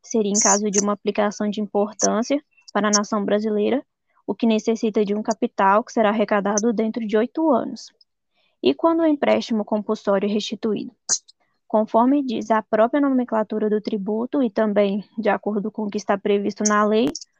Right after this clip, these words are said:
os valores tomados devem ser re-, devolvidos pelo governo. Portanto, está, esta devolução somente pode ser prevista na lei que estabeleceu o empréstimo compulsório,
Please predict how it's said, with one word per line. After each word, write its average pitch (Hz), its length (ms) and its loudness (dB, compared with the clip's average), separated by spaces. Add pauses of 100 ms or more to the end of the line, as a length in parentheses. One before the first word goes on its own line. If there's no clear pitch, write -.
(320)
os 214 140 -2
valores 226 520 4
tomados 220 720 0
devem 214 380 2
ser 226 240 -2
re-, 226 420 -2
devolvidos 233 640 0
pelo 240 240 -2
governo. 262 500 -2 (500)
Portanto, 220 680 0
está, 220 280 0 (140)
esta 254 280 4
devolução 233 640 0
somente 220 440 -4
pode 247 240 -2
ser 226 80 0
prevista 202 580 -2
na 202 220 -2
lei 208 160 0
que - 80 -10
estabeleceu 214 840 0
o 247 140 -2
empréstimo 214 500 0
compulsório, 233 680 -2